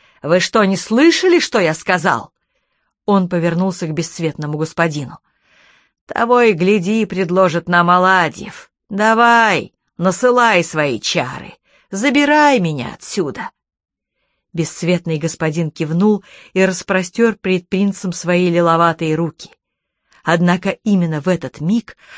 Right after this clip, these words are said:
в зал прошаркал Сим с золотым кирпичом в руках. Он проворно проковылял к бесцветному господину и уронил золотой кирпич ему на ногу, после чего произошло всё сразу и очень быстро.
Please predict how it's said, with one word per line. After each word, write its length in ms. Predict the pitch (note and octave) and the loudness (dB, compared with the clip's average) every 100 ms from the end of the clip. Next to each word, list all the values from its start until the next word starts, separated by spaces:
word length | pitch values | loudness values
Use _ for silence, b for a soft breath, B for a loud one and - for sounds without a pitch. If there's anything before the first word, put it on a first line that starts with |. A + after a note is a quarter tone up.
| B - | B -10
в 100 | E3 | -4
зал 320 | D3+ A#3 A#3 | 0 0 0
прошаркал 680 | A3 G#3 - A3 G3 G#3 F#3 | 0 -2 0 -2 -2 -6 -6
Сим 380 | - A3+ A3+ | -6 -2 0
с 40 | F#3 | 0
золотым 440 | F#3 F3+ F3 G3+ | 0 0 0 -2
кирпичом 560 | F3 F#3+ F#3+ F#3 G#3 F#3+ | -2 -6 -6 -4 -2 -2
в 60 | |
руках. 480 | F#3 G#3 F#3+ - - _ _ _ _ _ _ _ - | -2 -4 -6 -8 -12 _ _ _ _ _ _ _ -4
Он 180 | G3+ F3 | -2 0
проворно 680 | F3+ F3 E3+ G3+ F3+ F3+ B B - | 0 2 2 2 2 -2 B B -4
проковылял 580 | F#3+ F3+ F#3+ F3 F3 F3+ | -4 0 0 2 0 -2
к 80 | |
бесцветному 600 | D3+ F3 - E3+ E3+ E3+ | -4 -8 -4 -4 -2 -2
господину 680 | D#3+ E3 - D#3+ E3+ G#3+ D#3+ B B B - | -2 -4 -4 -2 0 0 0 B B B 0
и 100 | A3+ | 4
уронил 440 | G#3 G3+ A3 A#3 | 4 4 4 2
золотой 420 | F3 F3+ F3 F#3 | 2 0 0 -2
кирпич 540 | F3+ F3+ - B3+ B3 - | -2 -4 -4 -6 -4 0
ему 240 | G3 G3 | 2 4
на 240 | G#3+ G3+ | 2 2
ногу, 320 | C#3+ B2 B2+ - _ _ _ _ _ | -2 -8 -10 -12 _ _ _ _ _
после 320 | F#3+ E3+ E3 | -2 0 -4
чего 420 | - E3+ F#3 A#3+ - _ _ _ | -2 0 2 0 -2 _ _ _
произошло 540 | - F#3 E3 F3 - F3 | 0 0 2 -2 -2 -6
всё 160 | - | -6
сразу 440 | F3 F#3+ A3 F#3+ F#3 B - | -6 -2 -2 -2 -6 B -2
и 120 | G#3 | 0
очень 340 | G#3 G#3 G#3 | 2 0 -4
быстро. 500 | E3 D3+ - - - | -4 -6 -10 -12 -14